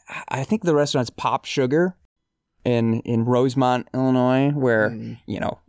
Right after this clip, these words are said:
Speaker 1: fifty percent of conventions occur in, in the state of Illinois anywhere.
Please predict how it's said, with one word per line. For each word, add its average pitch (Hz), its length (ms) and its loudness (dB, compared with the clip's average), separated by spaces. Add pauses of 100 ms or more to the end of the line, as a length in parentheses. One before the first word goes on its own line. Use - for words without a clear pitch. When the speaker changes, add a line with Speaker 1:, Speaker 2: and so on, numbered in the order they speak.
(120)
Speaker 1:
fifty 147 360 -4
percent 120 380 0
of - 80 -4
conventions 113 580 0
occur 135 400 0 (640)
in, 117 280 2
in 110 120 2
the 110 60 2
state 113 240 0
of 113 60 -6
Illinois 110 340 2
anywhere. 127 480 0